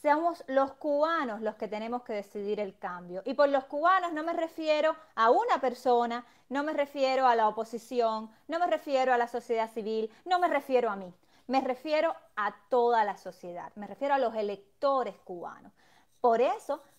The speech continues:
Cuba Decide defiende y promueve la herramienta del plebiscito vinculante, que no es otra cosa que una consulta, una pregunta que se le hace al,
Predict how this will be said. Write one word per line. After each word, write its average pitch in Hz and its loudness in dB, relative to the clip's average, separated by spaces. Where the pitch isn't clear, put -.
Cuba 302 4
Decide 262 -2
defiende 269 -8
y 240 -6
promueve 226 -2
la 196 -2
herramienta 220 -4
del 196 -6
plebiscito 208 -8
vinculante, 196 -6
que 254 -2
no 311 -2
es 392 -2
otra 392 0
cosa 254 -2
que 262 4
una 320 2
consulta, 247 -4
una 302 -4
pregunta 247 0
que 269 4
se 262 2
le 247 6
hace 311 2
al, 214 0